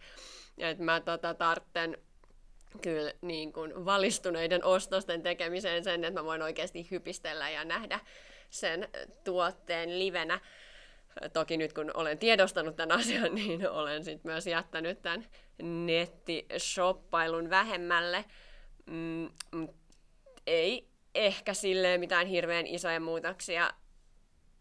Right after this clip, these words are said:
muuta kuin just, et, et lapsiin tietysti menee rahaa ja,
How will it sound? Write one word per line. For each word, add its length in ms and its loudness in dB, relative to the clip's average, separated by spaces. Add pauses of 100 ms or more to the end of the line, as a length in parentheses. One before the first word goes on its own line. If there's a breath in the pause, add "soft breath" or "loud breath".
(1000)
muuta 460 -2
kuin 180 2
just, 280 -2
et, 180 0
et 240 -4 (140)
lapsiin 460 4
tietysti 340 -4
menee 340 4
rahaa 400 4
ja, 200 2